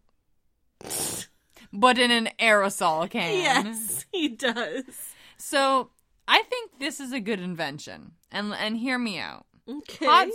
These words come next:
Speaker 1: soup, it burn your mouth.
Speaker 2: Yeah, yeah, absolutely.
Speaker 1: And you can't get all that flavor profile.
Speaker 2: Mm-hmm.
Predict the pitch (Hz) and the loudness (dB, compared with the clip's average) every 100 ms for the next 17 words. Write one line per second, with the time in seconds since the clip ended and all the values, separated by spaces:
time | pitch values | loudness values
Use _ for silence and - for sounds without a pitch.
0 | 453 269 254 294 _ 208 _ - 196 170 | -8 -6 -6 -8 _ -20 _ -10 -10 -10
1 | 160 165 165 160 147 85 - _ 247 294 | -10 -6 -6 -6 -10 -14 -16 _ -4 0
2 | 202 220 214 170 208 220 220 135 180 - | 0 0 -4 -4 -6 -6 -6 -8 -14 -20
3 | _ - 233 220 208 214 208 - 302 294 | _ -4 2 4 2 0 -6 -6 -6 -4
4 | 294 277 254 226 196 - - - - 208 | -2 0 2 2 0 -2 -20 -20 -14 -6
5 | 202 190 175 156 - 143 139 - 262 277 | -2 -2 -4 -8 -10 -14 -14 -12 -10 -8
6 | 277 220 180 | -8 -10 -12